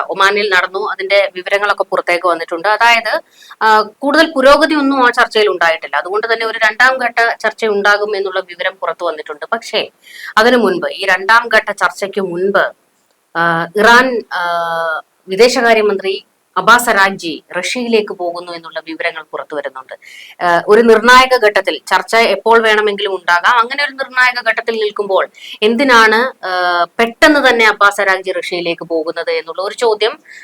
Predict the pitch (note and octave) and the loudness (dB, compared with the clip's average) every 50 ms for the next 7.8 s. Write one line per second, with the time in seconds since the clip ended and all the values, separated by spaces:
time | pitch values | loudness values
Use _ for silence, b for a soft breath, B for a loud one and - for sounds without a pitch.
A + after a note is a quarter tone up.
0 | B - - G3 G3+ - A3 G3 F#3+ F#3 F#3+ G3 G3+ G#3+ G3+ G3 G3 G#3 G#3 G#3 | B -4 -4 -2 0 0 2 2 2 2 2 2 2 4 4 4 2 2 0 0
1 | G#3 A3 G#3 G#3 - C4 A3+ F#3+ - - F3 D#3+ D#3 D#3 D3+ D#3+ D3+ F#3+ G3+ G#3 | -2 -4 -4 -4 0 2 2 2 0 -2 -6 -8 -8 -8 -8 -4 0 2 2 4
2 | G#3 G3+ F3 D3 - _ B B B B B B B - F3 F3 F3 F3 G3 A3 | 4 2 -2 -2 -6 _ B B B B B B B -4 -2 -2 0 0 2 2
3 | A#3+ B3+ C4 C4 A#3+ A3+ A#3 A#3 - - C4 C4 C4 B3 A3 G#3 G#3 A3 A3+ A#3 | 4 2 4 4 2 2 2 2 2 4 4 6 4 4 2 2 2 2 2 2
4 | B3+ A#3+ A#3 A#3 A#3 A3+ G#3+ - G#3+ - - A3+ A3 G#3+ G#3 G3+ G3+ G3 G3 G3 | 2 4 6 6 6 6 4 2 0 -2 0 0 2 2 2 2 2 0 0 2
5 | - F3 F3 F3 F3 F3 F3 E3+ D#3+ E3 F#3 A3+ - - G3+ A3 A#3 A#3+ B3 B3+ | 2 2 2 0 -2 -6 -8 -8 -6 -4 -4 -4 -4 -2 0 2 4 4 2 0
6 | B3 - A3+ A3 G#3+ G#3 B3+ D4 - - G3 G#3 G#3+ G#3+ G#3 G3+ - - G3 G3 | -2 -4 -2 0 0 -2 -2 -4 -8 -4 -2 0 0 0 0 -4 -2 -2 -2 0
7 | B3 C#4 C#4+ C#4 - A#3 - _ - A3 G3+ G3 F#3+ F#3+ F#3+ E3 | 2 2 2 0 0 -4 -8 _ -2 0 2 2 2 0 -2 -4